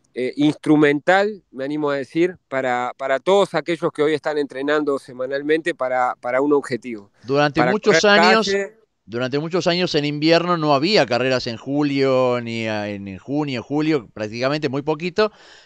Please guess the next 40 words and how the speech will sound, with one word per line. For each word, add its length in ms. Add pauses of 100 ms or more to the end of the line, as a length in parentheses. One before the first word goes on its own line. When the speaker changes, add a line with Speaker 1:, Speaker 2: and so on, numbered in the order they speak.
(120)
Speaker 2:
Y 120
el 160
cross 420
es 240
justamente 460
la 120
forma 400
de 120
mantenerse, 840
es 60
como 160
una 80
especie 360
de 220 (240)
mini 380
pretemporada 720
dentro 180
de 60
la 100
temporada, 640 (280)
este, 240
que 120
te 100
permite 440
Speaker 1:
Así 80
es. 60
Speaker 2:
además 300
mantenerte 580
mientras 400
justamente 440
no 160
cometas 420
el 100
error 460
de, 320
este, 340 (320)
de 160
tener 220
un 300
mal, 320